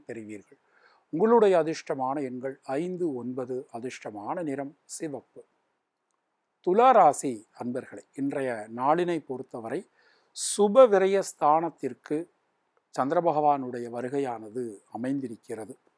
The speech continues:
கொடுத்த வாக்கினை உங்களால நிச்சயமான முறையில் இன்று காப்பாற்ற முடியும். குடும்பத்தில் இருந்து வந்த குழப்பங்கள் அனைத்தும் நீங்க பெறுவீர்கள். பொருளாதாரத்தில் இதுவரை இருந்து வந்த மந்த நிலையில நல்ல மாற்றங்கள் வந்து சேரும். பல விதத்திலும் இன்று உங்களுக்கு யோகங்கள்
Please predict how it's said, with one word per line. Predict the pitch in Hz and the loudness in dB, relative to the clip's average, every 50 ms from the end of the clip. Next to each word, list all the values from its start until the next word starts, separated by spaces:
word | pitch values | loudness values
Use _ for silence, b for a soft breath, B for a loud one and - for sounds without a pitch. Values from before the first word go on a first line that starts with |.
| _ _ _ _ _ _ _ _ _ _ _ _ _ _ | _ _ _ _ _ _ _ _ _ _ _ _ _ _
கொடுத்த | - - 160 180 214 - - 202 165 | -2 0 2 2 2 2 6 6 6
வாக்கினை | 143 139 143 156 147 - 170 170 | 8 8 6 4 2 -2 -4 -4
உங்களால | 156 139 135 131 135 143 143 123 | -2 -2 -2 -2 -2 -2 -4 -4
நிச்சயமான | 123 - - - 151 147 139 139 135 139 143 | -8 -12 -8 -6 -6 -4 -4 -6 -6 -6 -6
முறையில் | 131 127 123 123 131 123 | -8 -8 -8 -8 -10 -10
இன்று | 117 - - | -12 -14 -14
காப்பாற்ற | - 127 120 117 - 139 131 127 - - 117 | -10 -8 -8 -6 -6 -6 -8 -8 -10 -16 -16
முடியும். | 110 101 101 95 120 147 - _ _ _ _ _ _ _ _ | -16 -16 -14 -14 -14 -14 -14 _ _ _ _ _ _ _ _
குடும்பத்தில் | _ - 165 196 220 220 233 233 - - 185 160 131 123 143 - _ _ | _ 0 2 2 4 4 2 0 0 -4 -4 -2 -2 -4 -8 -14 _ _
இருந்து | 143 131 139 156 151 147 151 | -4 -2 0 0 0 -2 -4
வந்த | 135 131 127 120 123 | -4 -4 -6 -8 -10
குழப்பங்கள் | - - 147 151 180 175 - 185 165 160 139 120 117 | -4 -2 2 2 2 2 0 -2 -2 -2 -4 -4 -6
அனைத்தும் | - 117 120 131 151 165 160 - _ 160 131 113 101 - _ | -6 -6 -4 -2 -2 -4 -4 -4 _ -6 -6 -6 -10 -16 _
நீங்க | _ 123 127 143 143 139 | _ -8 -6 -6 -6 -6
பெறுவீர்கள். | 127 - _ - 117 107 110 110 104 107 131 147 - b b b b b b _ | -10 -12 _ -14 -14 -14 -14 -16 -14 -12 -12 -14 -14 b b b b b b _
பொருளாதாரத்தில் | _ 143 151 185 208 220 220 214 196 190 175 170 165 156 - - 170 165 151 135 | _ 4 6 8 10 12 12 12 10 8 4 4 2 0 -2 -4 -6 -6 -4 -4
இதுவரை | 156 160 190 185 190 190 202 220 190 | -2 -2 0 2 4 4 2 2 0
இருந்து | 175 165 160 156 156 | -2 -4 -4 -6 -6
வந்த | 143 139 135 131 135 | -6 -6 -8 -8 -8
மந்த | 123 127 131 143 156 180 180 | -10 -8 -8 -6 -4 -2 -2
நிலையில | 165 151 143 139 139 139 147 | -2 -2 -4 -4 -4 -6 -8
நல்ல | 131 123 123 135 156 170 | -10 -10 -10 -8 -6 -6
மாற்றங்கள் | 151 135 127 139 - - - 151 139 131 123 127 117 104 - _ _ | -6 -4 -6 -6 -8 -10 -10 -10 -10 -8 -8 -10 -12 -12 -16 _ _
வந்து | - 117 117 120 131 | -12 -12 -10 -10 -10
சேரும். | - - 117 110 131 - b b b b b b b _ _ | -10 -10 -12 -14 -14 -16 b b b b b b b _ _
பல | - 139 143 185 233 214 | 4 4 6 6 4 4
விதத்திலும் | 175 170 175 180 180 - 196 196 175 | 4 2 0 -2 -2 -2 -2 0 0
இன்று | 156 147 143 156 | -2 -4 -4 -6
உங்களுக்கு | 139 135 131 131 123 120 - _ 131 | -6 -6 -6 -8 -10 -12 -14 _ -12
யோகங்கள் | 117 120 143 170 180 175 185 175 160 143 127 113 | -4 0 0 0 0 0 -4 -6 -4 -6 -6 -8